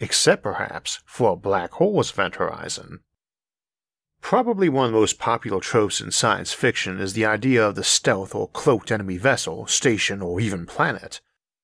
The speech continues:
For today's Sci-Fi Sunday, I thought we would explain why stealth in space is considered so difficult to achieve, and discuss a few of the possible workarounds to each hurdle to hiding things. As always, this will be a detailed discussion of the topic,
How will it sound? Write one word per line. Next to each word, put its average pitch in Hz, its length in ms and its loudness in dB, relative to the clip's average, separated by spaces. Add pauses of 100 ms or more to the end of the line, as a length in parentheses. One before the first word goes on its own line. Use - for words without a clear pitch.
(220)
For 143 220 4
today's 214 360 6
Sci-Fi 135 520 2
Sunday, 110 520 2
I 101 80 2
thought 123 260 0
we 113 80 -4
would 110 120 -6
explain 123 440 0
why 104 160 0
stealth 127 420 0
in 104 120 -8
space - 500 -2
is 127 200 -2
considered 107 400 0
so 98 200 0
difficult 110 400 0
to 87 120 -8
achieve, 98 600 -2 (200)
and 175 220 2
discuss 147 380 2
a 113 40 0
few 131 200 4
of 117 80 4
the - 40 0
possible 98 520 -2
workarounds 104 720 0
to - 100 -8
each - 220 -4
hurdle 90 360 0
to 92 80 -4
hiding 131 320 -2
things. 85 480 -16 (720)
As 151 280 4
always, 160 480 -2
this 120 220 0
will 123 80 2
be 120 140 4
a 104 100 4
detailed 135 520 2
discussion 113 460 0
of 95 60 -8
the - 60 -16
topic, - 580 -2